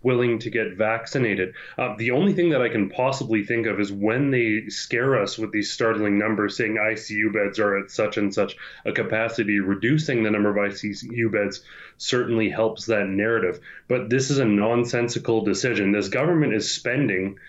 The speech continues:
uh, to excess on ridiculous things, and they're being rightfully criticized, unfortunately. You should never give N D P supporters a righteous reason to criticize you, but they're being rightfully criticized for closing down uh,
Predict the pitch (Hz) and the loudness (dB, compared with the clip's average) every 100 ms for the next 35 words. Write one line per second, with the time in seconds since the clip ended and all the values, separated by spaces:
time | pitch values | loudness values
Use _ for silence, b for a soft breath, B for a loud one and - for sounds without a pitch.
0 | B B 92 90 - 151 151 120 120 - | B B -4 -4 0 0 2 0 -2 -6
1 | 156 151 127 113 113 110 104 123 123 147 | -2 -2 -2 0 2 2 0 -2 -2 0
2 | 123 110 - 120 107 104 B B 131 127 | 0 -2 -4 -2 0 0 B B 0 2
3 | 135 156 165 101 123 151 - 175 170 165 | 2 2 2 2 2 0 2 2 2 2
4 | 170 160 - 101 101 101 101 101 113 110 | 0 0 0 0 0 0 2 0 0 0
5 | 113 113 110 180 147 156 165 139 135 123 | 0 0 2 2 2 2 0 0 0 2
6 | 127 123 131 131 117 110 104 104 104 101 | 0 0 0 0 0 0 2 2 2 2
7 | 113 110 120 - B B - 120 120 113 | 0 0 -2 -2 B B 0 2 4 2
8 | 104 101 156 151 98 90 95 92 101 B | 0 0 0 0 0 2 0 0 0 B
9 | B - 131 135 110 113 170 - 180 160 | B -2 2 2 2 4 2 2 2 2
10 | - 160 160 104 95 101 - 110 - - | 0 0 0 0 0 -2 -2 -4 -4 0
11 | 123 135 147 151 127 110 110 107 107 B | 2 4 4 2 2 0 2 0 0 B
12 | B B - - 120 | B B -6 -2 -2